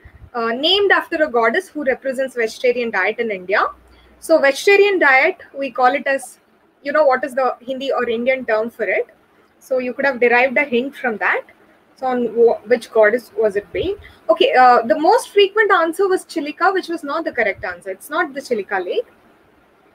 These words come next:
Okay, we'll give you a hint. The goddess is called Shakhambari, after Shakahar.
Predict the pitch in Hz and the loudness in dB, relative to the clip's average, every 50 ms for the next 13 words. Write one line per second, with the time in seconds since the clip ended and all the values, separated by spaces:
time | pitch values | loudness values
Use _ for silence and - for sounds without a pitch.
0 | _ _ _ _ _ _ _ _ _ _ _ _ _ _ _ _ _ _ _ - | _ _ _ _ _ _ _ _ _ _ _ _ _ _ _ _ _ _ _ -10
1 | 277 - 277 269 302 320 294 330 320 359 440 480 494 466 370 339 320 392 427 - | -4 -2 0 0 2 2 2 4 6 6 8 8 6 6 4 4 2 2 0 -2
2 | - - _ 240 240 285 247 285 277 285 311 - 480 - - 214 - - - - | -6 -12 _ -2 0 2 6 6 6 6 6 4 2 4 4 2 2 2 0 0
3 | 302 - 330 320 - - 269 240 233 - - 285 285 269 247 240 202 190 - - | 0 0 0 -2 0 0 2 2 0 0 -4 -4 -4 -2 -2 -4 -4 -6 -8 -14
4 | _ _ _ _ _ _ _ _ - 247 254 - - - 285 277 277 - 254 233 | _ _ _ _ _ _ _ _ -6 -6 -6 -6 -2 -2 -2 0 0 0 -2 -2
5 | 226 - 277 269 240 240 240 294 415 | 0 -2 -4 -2 -2 0 0 0 -2